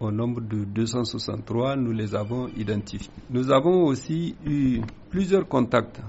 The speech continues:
entre hier et aujourd'hui, le sept et le huit décembre, plusieurs contacts avec l'ambassadeur de l'Algérie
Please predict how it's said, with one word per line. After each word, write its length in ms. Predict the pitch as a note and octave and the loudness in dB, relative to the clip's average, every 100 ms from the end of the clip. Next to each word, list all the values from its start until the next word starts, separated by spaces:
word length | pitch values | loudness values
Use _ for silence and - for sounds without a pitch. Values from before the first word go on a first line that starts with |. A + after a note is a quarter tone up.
| - | -4
entre 240 | C#3+ - | -2 0
hier 260 | C3+ D3+ D#3+ | 4 6 6
et 40 | C#3 | 6
aujourd'hui, 480 | B2 A2+ A#2 C#3+ | 6 4 4 2
le 140 | D3 A#2 | 0 -2
sept 340 | - C3 - | -2 -4 -2
et 140 | B2 A#2 | 0 2
le 140 | A2+ | 2
huit 360 | A2+ B2+ - G#2+ G#2+ G#2+ | 4 2 0 -2 -2 -2
décembre, 540 | G#2 G#2+ B2 C3+ C#3 C3+ - - | -2 0 0 0 -2 -8 -16 -8
plusieurs 360 | - C3+ D3+ - | 0 4 2 2
contacts 460 | B2 A2 B2+ - - | 0 2 2 0 -2
avec 360 | A#2 A#2+ C3 | -2 0 0
l'ambassadeur 640 | A#2 A2+ A2+ A#2 G#2+ A#2+ | 0 0 0 -2 -2 -2
de 400 | A#2 A2 G#2 G2 | -2 -4 -6 -6
l'Algérie 540 | G#2 C3+ C3 A2+ G#2+ | -4 -4 -4 -2 -2